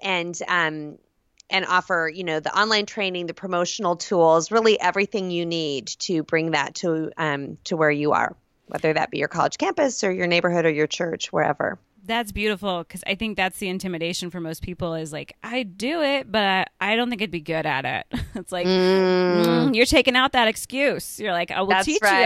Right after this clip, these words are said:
Speaker 1: right.
Speaker 2: to be good at it."
Speaker 1: Well, and the biggest thing that we really believe is that, um, the more you think you're not equipped for it, we believe that probably makes you the most effective leader,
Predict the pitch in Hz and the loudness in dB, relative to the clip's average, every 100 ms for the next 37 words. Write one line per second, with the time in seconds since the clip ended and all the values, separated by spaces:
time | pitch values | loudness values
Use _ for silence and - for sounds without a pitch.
0 | 196 196 190 185 175 165 160 147 - 220 | 6 4 0 0 0 0 -2 -4 -8 -14
1 | _ _ _ - - - 302 294 285 269 | _ _ _ -20 -20 0 4 4 4 4
2 | 294 285 302 - 240 220 202 185 208 190 | 4 2 -2 -4 -4 -2 -2 -2 0 0
3 | 185 180 170 175 170 185 190 185 175 - | 0 -2 -2 -2 0 0 0 -2 0 2
4 | 170 156 151 - 165 151 143 131 _ _ | 4 4 0 -2 0 0 -2 -10 _ _
5 | _ - 185 220 208 254 277 247 240 226 | _ -2 2 6 6 6 4 -2 -2 -2
6 | 202 196 185 170 175 - 156 - - 214 | -2 -4 -2 0 0 -2 -4 -4 -4 2
7 | 220 240 240 175 165 185 190 220 233 233 | 4 4 0 -8 -6 -2 0 2 2 2
8 | 185 151 - 185 180 175 175 165 151 - | 2 0 0 0 0 -2 -6 -6 -8 -8
9 | 170 156 151 139 - - 139 - 139 170 | -6 -4 -4 -6 -6 -4 -4 -4 -8 -4
10 | 147 165 208 | 0 2 0